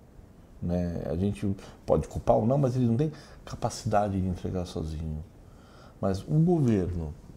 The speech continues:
junto com as ongs e com as empresas dois e meio, com, com a área de impacto social, junto com as grandes empresas, com o setor dois ponto zero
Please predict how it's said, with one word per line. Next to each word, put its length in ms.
junto 680
com 420
as 760
ongs 800
e 60
com 140
as 120
empresas 400
dois 240
e 60
meio, 320
com, 140
com 160
a 60
área 200
de 40
impacto 320
social, 540
junto 460
com 140
as 120
grandes 360
empresas, 500
com 140
o 40
setor 260
dois 200
ponto 360
zero 460